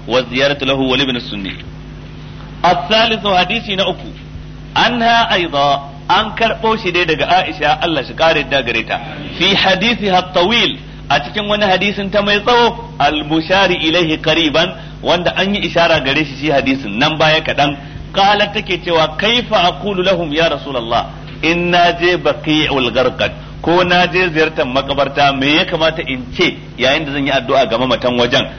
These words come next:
Qala, sai annabi ce, "Quli, ki rinka cewa, 'Assalamu ala ahli diyari min al-mu'minin wal mursalin, wa yarhamullahu al-mustaqdimina minna wal mustaakhirin, wa inna insha Allahu bikum lalahiqun.'"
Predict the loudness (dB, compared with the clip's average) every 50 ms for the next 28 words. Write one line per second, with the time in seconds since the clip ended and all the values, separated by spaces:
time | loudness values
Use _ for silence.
0 | -16 -16 -16 -8 -2 2 4 4 4 2 0 0 0 0 0 0 0 -2 -2 -2
1 | -2 -2 -2 -2 -2 -2 -4 -6 -2 0 2 2 2 2 2 2 4 4 4 4
2 | 4 2 0 -2 -6 -4 0 2 2 2 2 0 0 -2 0 0 2 2 4 4
3 | 4 4 4 2 0 -8 -10 -12 -14 -14 -14 -16 -14 -4 0 2 2 2 0 -2
4 | 2 2 4 4 6 4 4 2 0 -4 0 2 2 4 4 4 4 2 2 0
5 | 0 2 2 0 0 -2 -6 -6 -6 -2 0 2 4 4 4 4 2 0 -2 -2
6 | -2 -2 -2 -2 -2 -2 -2 0 0 0 2 2 2 2 2 0 -2 -2 -2 0
7 | 2 2 4 4 2 2 0 -4 -10 -12 -14 -14 -14 -12 -6 0 2 4 4 4
8 | 4 2 2 0 -2 -2 -2 -2 0 2 2 4 4 2 2 0 -2 -2 -4 -6
9 | -4 -2 -2 -2 -4 -6 -2 0 0 0 2 0 -2 -2 0 -2 -2 0 -2 0
10 | 0 0 0 0 -2 -2 0 2 2 2 4 4 4 2 2 2 0 -2 -4 -2
11 | 0 0 2 2 0 2 2 2 4 4 2 2 0 -4 -10 -12 -14 -14 -14 -14
12 | -10 -4 0 0 0 2 0 -2 -2 -2 0 4 4 4 4 2 0 -2 -2 -2
13 | 2 4 4 4 4 2 -2 -6 -4 0 0 0 0 0 -4 -4 -4 -4 -4 -4
14 | -8 -6 -4 -2 0 2 2 4 4 2 2 -2 -8 -10 -8 -4 -2 0 2 2
15 | 2 4 4 4 2 2 0 -4 -12 -14